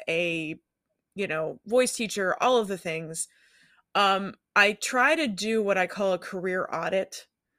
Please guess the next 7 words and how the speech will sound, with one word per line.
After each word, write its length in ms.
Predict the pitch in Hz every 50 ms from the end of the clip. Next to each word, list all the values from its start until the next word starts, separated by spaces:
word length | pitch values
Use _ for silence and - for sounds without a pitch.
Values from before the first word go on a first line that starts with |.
| _ _ _ _ _ _ -
every 200 | - 208 196 214
once 300 | 208 202 202 202 202 -
in 80 | 214 208
a 60 | 208
blue 260 | 196 202 208 214 214
moon. 420 | 208 208 208 208 208 208 208 208 - _ _ _ _ _ _ _ _ _
Um, 420 | - 202 190 175 180 185 180 -